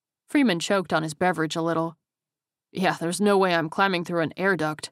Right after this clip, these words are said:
he sputtered. "Relax, Pumpkin Spice," Marie retorted. "That's not going to be necessary. Take a look." The captain climbed the shelving to peek through the grate. It was only about five feet deep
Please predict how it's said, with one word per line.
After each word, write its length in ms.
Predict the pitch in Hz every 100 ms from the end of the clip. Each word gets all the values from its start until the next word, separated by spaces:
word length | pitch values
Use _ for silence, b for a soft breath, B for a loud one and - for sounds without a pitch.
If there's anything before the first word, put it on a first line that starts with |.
| _ _
he 140 | 165
sputtered. 540 | - 170 165 165 156 - _ _ _ _ _ _ _
"Relax, 400 | 277 262 165 -
Pumpkin 400 | - 190 165 175
Spice," 600 | - 190 180 185 - - _ _
Marie 300 | 196 185 185
retorted. 600 | 170 175 185 196 180 180 - _ _ _ -
"That's 220 | 208 208
not 180 | 202 196
going 200 | 208 190
to 40 |
be 80 | 190
necessary. 640 | 202 185 160 - 147 - _ _
Take 200 | 240 233
a 40 |
look." 320 | 254 180 - - _ _ _ _ _ _ _ _
The 100 | 226
captain 420 | - 302 - 165
climbed 360 | - 202 202 175
the 40 |
shelving 500 | - 208 196 170 170
to 100 | -
peek 260 | - 220 190
through 200 | - 175
the 60 |
grate. 640 | 156 175 185 170 - - _ B B B B
It 100 | -
was 140 | 214 220
only 240 | 277 302
about 260 | 196 170 165
five 360 | - 202 190
feet 280 | - 190 156
deep 360 | 202 208 175